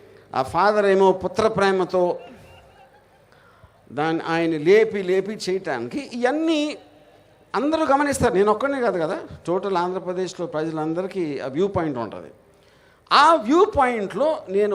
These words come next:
వాళ్ళని సినిమాలో క్యాప్చర్ చేయడం జరిగింది. అప్పుడు అది చూసినప్పుడు ప్రజలందరికీ already ఒక ఒపీనియన్ ఫామ్ అయి ఉంటుంది. ఆ ఒపీనియన్లో చూస్తే నువ్వు చేసింది కరెక్టా లేకపోతే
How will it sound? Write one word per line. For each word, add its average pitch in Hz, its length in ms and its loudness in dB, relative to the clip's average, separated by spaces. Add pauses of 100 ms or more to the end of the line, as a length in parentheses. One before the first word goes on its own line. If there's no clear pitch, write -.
వాళ్ళని 170 320 -2 (120)
సినిమాలో 220 400 -2 (120)
క్యాప్చర్ 156 420 -6
చేయడం 135 240 -6 (120)
జరిగింది. 85 340 -8 (1600)
అప్పుడు 285 200 2 (200)
అది 285 120 -2 (120)
చూసినప్పుడు 302 640 -2 (220)
ప్రజలందరికీ 247 720 -2 (180)
already 214 320 0
ఒక 214 160 -2
ఒపీనియన్ 202 420 -4
ఫామ్ 180 240 -2
అయి 160 120 -2
ఉంటుంది. 120 280 -6 (840)
ఆ - 20 4 (160)
ఒపీనియన్లో 220 560 -2 (120)
చూస్తే 196 320 -6 (120)
నువ్వు 185 200 -4
చేసింది 175 440 -4 (100)
కరెక్టా 160 340 -4 (460)
లేకపోతే 139 320 -6